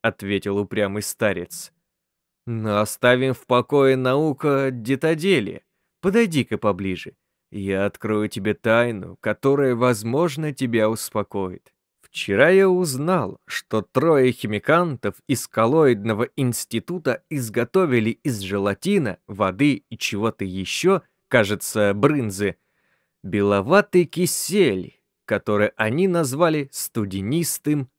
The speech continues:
мозгом, ибо он не только решает задачи по высшей алгебре, но вдобавок выучился играть в шахматы и поставил мат директору института.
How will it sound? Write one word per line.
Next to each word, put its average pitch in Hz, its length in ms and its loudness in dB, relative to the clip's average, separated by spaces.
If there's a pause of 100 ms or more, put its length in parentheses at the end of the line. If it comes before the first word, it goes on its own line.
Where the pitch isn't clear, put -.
(140)
мозгом, 107 840 -2 (380)
ибо 98 440 0
он 156 280 2 (220)
не 95 240 -6
только 185 460 2
решает 196 580 6
задачи 139 580 2
по 147 180 2
высшей 151 580 0
алгебре, 110 760 0 (380)
но 107 260 0
вдобавок 101 760 2 (140)
выучился 139 1120 2
играть 127 360 0
в - 60 -16
шахматы 120 840 -2 (120)
и 113 100 -4
поставил 175 840 0
мат 143 380 -4 (240)
директору 120 920 2
института. 160 960 -2